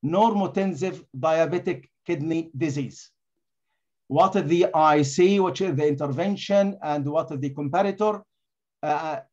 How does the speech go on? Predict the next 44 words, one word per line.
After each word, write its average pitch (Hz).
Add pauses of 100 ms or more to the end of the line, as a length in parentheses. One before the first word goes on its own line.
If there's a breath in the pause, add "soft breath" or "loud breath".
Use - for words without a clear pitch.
it 143
is 143
the 147
placebo, 190
the 165
comparator, 185
or 147
any 190
other 165
antihypertensive. 151 (500)
And 143
the 151
other 208
one, 156
I 131
can't 156
see 147
the, 131
uh, 127
to 127
be 123
honest, 143
the, 135 (200 soft breath)
it 131
will 156
be 175
the 160
ras 160
inhibition. 131 (840)
What 165
is 170
the 160
outcome? 160
It 143
is 165
the 151
glomerular 151
fil-, 147
change 175
in 156
the 143
glomerular 143
filtration 131
rate. 104